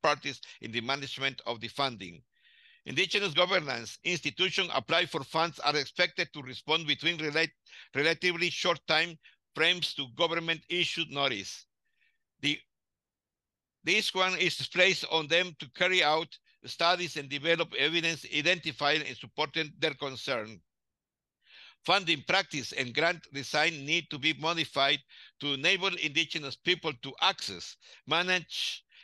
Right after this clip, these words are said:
and benefit from funds more easily and quickly. Funding must be cha-, channeled in ways that are relevant and appro-, appropriate for indigenous peoples. Funding and ba-, engagement should, as far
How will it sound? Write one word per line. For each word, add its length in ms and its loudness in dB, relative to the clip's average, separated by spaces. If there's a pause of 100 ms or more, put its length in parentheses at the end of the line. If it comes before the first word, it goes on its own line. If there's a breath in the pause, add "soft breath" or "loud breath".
and 260 2
benefit 400 2
from 220 -4
funds 560 0
more 340 4
easily 640 -4
and 180 -4
quickly. 480 -2 (720)
Funding 340 2
must 220 0
be 80 2
cha-, 320 0 (140)
channeled 480 0 (560 loud breath)
in 260 -2
ways 320 4
that 260 -2
are 200 2 (160)
relevant 500 0
and 140 -8
appro-, 420 -2 (160)
appropriate 480 0
for 160 -2
indigenous 540 -6
peoples. 540 -2 (580 loud breath)
Funding 320 2
and 200 -4
ba-, 280 4
engagement 480 0
should, 360 0 (120)
as 180 0
far 380 2